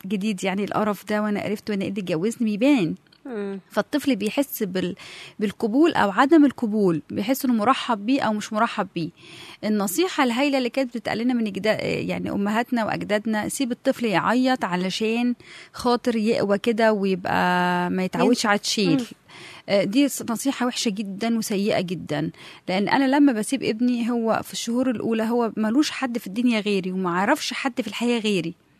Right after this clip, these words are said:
Speaker 2: مم.
Speaker 1: فهو لما أنا بسيبه، هو بيحس إن أنا ت-، بيحس بالترك والرفض، وده بيخليه، آه، ثقته بنفسه تقل.
Speaker 2: مم.
Speaker 1: عايزة أقول معلومة برضو للأمهات، إن السنة الأولى في حياة الطفل هو، هو بيبقى مش عارف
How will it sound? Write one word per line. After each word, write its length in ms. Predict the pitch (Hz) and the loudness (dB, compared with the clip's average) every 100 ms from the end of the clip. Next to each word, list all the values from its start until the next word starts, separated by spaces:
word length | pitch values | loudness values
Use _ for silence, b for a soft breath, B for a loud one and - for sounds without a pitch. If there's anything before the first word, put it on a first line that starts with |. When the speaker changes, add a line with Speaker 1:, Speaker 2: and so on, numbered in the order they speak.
| - | -16
Speaker 2:
مم. 180 | 240 208 B B B | -14 -14 B B B
Speaker 1:
فهو 420 | - 226 247 262 | -6 0 4 4
لما 260 | 226 214 202 | 4 2 2
أنا 220 | - 349 320 | 4 6 4
بسيبه، 380 | 254 - 277 247 | 2 2 0 2
هو 320 | 277 240 233 | 0 2 0
بيحس 440 | 196 208 294 - | 0 -2 -2 -2
إن 120 | 254 220 | -2 0
أنا 260 | 247 262 | 0 0
ت-، 240 | 247 - - | 0 -4 -4
بيحس 380 | 190 - 269 240 | -4 -4 -4 -2
بالترك 600 | 208 - 240 262 - 226 | -4 0 2 2 -2 -2
والرفض، 440 | 196 233 311 - | 2 4 4 2
وده 180 | 208 247 | 0 0
بيخليه، 720 | 240 233 240 220 208 269 311 - 214 | 0 -2 -2 -4 0 2 2 0 -2
آه، 320 | 180 185 175 | -2 -2 -4
ثقته 400 | - 302 339 277 | -4 -2 0 0
بنفسه 340 | 254 - - | 0 0 -2
تقل. 280 | - 196 165 - B B | -2 -2 -2 -6 B B
Speaker 2:
مم. 180 | 220 214 B | -12 -12 B
Speaker 1:
عايزة 240 | - 269 - | 0 0 2
أقول 340 | 302 339 302 | 4 4 4
معلومة 460 | - 180 240 302 262 | 2 0 4 6 4
برضو 300 | 226 240 214 | 2 0 -2
للأمهات، 500 | 147 190 214 208 - | -2 -2 -2 -4 -6
إن 220 | 208 202 | -4 -2
السنة 360 | 202 - 269 311 | -4 0 6 6
الأولى 280 | - 269 | 6 0
في 80 | 247 | -2
حياة 140 | - 240 | -4 -4
الطفل 460 | 247 - 262 247 | -4 -4 -4 -2
هو، 280 | 220 220 202 - _ | 0 0 -2 -8 _
هو 280 | 214 277 262 | 0 2 2
بيبقى 280 | 202 196 202 | 2 -2 -2
مش 200 | 214 - | -2 -4
عارف 540 | 202 269 320 330 - | 0 2 2 2 -4